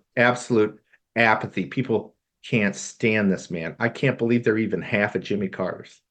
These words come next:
'cause Carter was an idiot, but I, uh, but at least I think he had a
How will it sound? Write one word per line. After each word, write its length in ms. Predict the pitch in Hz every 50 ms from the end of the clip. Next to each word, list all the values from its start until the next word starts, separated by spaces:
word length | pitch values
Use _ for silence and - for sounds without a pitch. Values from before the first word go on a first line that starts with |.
| _ _ _ _ _ _ _ _ _ _
'cause 340 | - 131 120 101 - - - _ _ _ _ _ _ _ _ _ _ _ _ _ _ _ _ -
Carter 220 | 180 190 185 160
was 180 | 135 123 120 104
an 100 | 98 101
idiot, 460 | 123 143 135 113 87 69 - - _ _ _ _ _ _ _ _ _ _ _ _ _ _
but 100 | 127 113
I, 120 | 113 110
uh, 440 | 90 95 113 110 85 73 104 110 - 123
but 200 | 120 120 113 110
at 140 | 110 104
least 260 | 110 131 147 - - -
I 100 | - -
think 220 | - 120 107 -
he 80 | 110 110
had 180 | 113 107 95
a 120 | 87 -